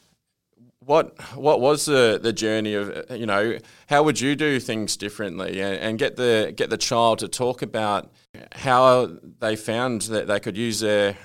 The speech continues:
imagination around some of those aspects, or use that book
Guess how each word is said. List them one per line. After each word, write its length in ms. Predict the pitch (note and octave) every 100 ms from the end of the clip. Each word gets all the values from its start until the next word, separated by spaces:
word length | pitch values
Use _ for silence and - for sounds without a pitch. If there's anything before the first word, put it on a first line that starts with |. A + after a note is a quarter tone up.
| -
imagination 840 | G#2+ G#2+ F#2+ G2+ G#2+ A#2+ - G2
around 800 | G2 G2+ A2+ A#2+ A2+ G#2 - G#2 _
some 240 | - G#2+
of 80 | G#2
those 260 | G2+ G2+ F#2+
aspects, 600 | G2 A#2 - F2+ - -
or 260 | G#2 G2 - - - -
use 240 | C3+ E3+ E3
that 220 | A#2 -
book 360 | G#2 D3 F#3